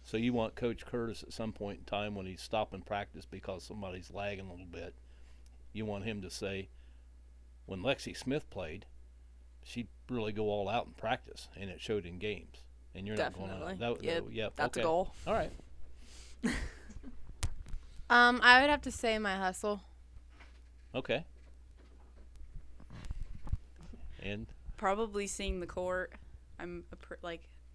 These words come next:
Speaker 4: for me, I think I'm a pretty good passer into the post 'cause I see when they're open and stuff. So.
Speaker 1: There, there are some, some big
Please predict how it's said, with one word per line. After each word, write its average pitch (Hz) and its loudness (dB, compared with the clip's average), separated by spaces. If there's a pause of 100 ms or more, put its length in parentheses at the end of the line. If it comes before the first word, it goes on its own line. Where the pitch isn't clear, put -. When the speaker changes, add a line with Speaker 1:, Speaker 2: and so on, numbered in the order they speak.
Speaker 4:
for 180 -10
me, 175 -4
I 170 -4
think 170 -4
I'm 165 -4
a - -8
pretty 170 -4
good 160 -6
passer 165 0
into 151 -4
the 147 -4
post 160 -6
'cause 156 -8
I 147 -6
see 160 -6
when 160 -4
they're 151 -6
open 156 -6
and 151 -6
stuff. 147 -8
So. 143 -12 (1400)
Speaker 1:
There, 156 10
there 143 8
are 127 12
some, 107 -2
some 104 -2 (100)
big 127 6